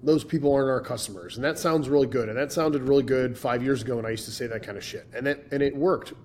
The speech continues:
because we were only pandering, so to speak, to, uh, you know, a certain, you know, sect of people. But as we've grown, that, that model cannot exist like that. And so we've had to sort of adapt. And also, I,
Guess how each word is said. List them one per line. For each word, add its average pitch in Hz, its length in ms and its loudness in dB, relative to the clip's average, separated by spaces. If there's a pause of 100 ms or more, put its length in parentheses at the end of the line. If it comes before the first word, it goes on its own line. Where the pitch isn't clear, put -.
because 127 300 -2
we 127 160 -4
were 127 120 0
only 123 440 -2 (840)
pandering, 131 460 2
so - 160 -2
to 123 60 -2
speak, 123 360 -6
to, 123 340 -2
uh, 110 160 -8
you 131 100 -6
know, 104 140 -8
a - 60 -8
certain, 110 400 -6 (760)
you 135 80 0
know, 101 200 -6
sect - 340 -6
of 107 60 -10
people. 165 380 0 (300)
But 127 120 -2
as 139 240 0
we've 120 220 -4
grown, 160 340 4
that, 123 200 -2 (360)
that 120 340 -6
model 107 300 -8
cannot 92 260 -14
exist 87 400 -16
like - 140 -18
that. - 200 -18 (140)
And 104 160 -8
so - 180 2
we've 117 240 -2
had 123 400 0
to 117 260 -2
sort 117 180 -4
of 104 80 -6
adapt. 92 500 -12
And 151 100 0
also, 151 360 0
I, 131 80 0